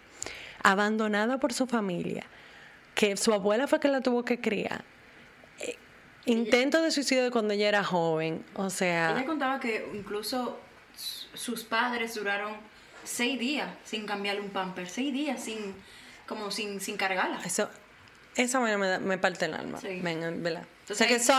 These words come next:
Speaker 1: sorry, sorry, Brin, de verdad,
Speaker 2: y
Speaker 1: sorry, Brin.
Speaker 2: hay, por eso que yo siento que hay muchos layers de ella que podemos ir descubriendo y que s-, son bastante interesantes.
Speaker 1: Y, y su humor y su picardía es un mecanismo de defensa que ella está teniendo.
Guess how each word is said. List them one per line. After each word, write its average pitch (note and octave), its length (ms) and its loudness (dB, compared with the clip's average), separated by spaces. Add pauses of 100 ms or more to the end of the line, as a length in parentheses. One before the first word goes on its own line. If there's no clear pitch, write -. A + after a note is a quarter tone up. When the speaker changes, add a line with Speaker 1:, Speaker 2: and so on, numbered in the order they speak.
(200)
Speaker 1:
sorry, A#3+ 60 -2
sorry, B3+ 300 4
Brin, D#3+ 260 0
de D#3+ 80 0
verdad, D#3 320 -2
Speaker 2:
y - 40 -12
Speaker 1:
sorry, - 180 -2
Brin. - 120 -4
Speaker 2:
hay, B3 260 2
por A#3+ 220 -4
eso B3+ 140 -4
que C4 120 0
yo B3+ 100 -2
siento B3 320 -2
que A3+ 120 -2
hay G#3+ 120 0
muchos A#3 320 -2
layers G3 320 -2
de G3 80 -2
ella F#3 120 -2
que F#3 80 -6
podemos G3 440 -4
ir G3+ 80 -4
descubriendo G3 500 -4
y F#3 40 -4
que F#3+ 120 -8
s-, F#3 160 -8 (240)
son - 240 0
bastante A3 300 0
interesantes. G3+ 560 -2 (260)
Speaker 1:
Y, B3 160 6
y C#4 320 2
su C4+ 200 4
humor C4+ 360 2
y D#4+ 40 2
su D#4 120 2
picardía G3+ 720 4
es G#3+ 180 2
un B3+ 100 2
mecanismo A3 420 2
de G3+ 100 0
defensa G#3 340 0
que - 120 0
ella - 80 0
está - 160 0
teniendo. F3+ 300 2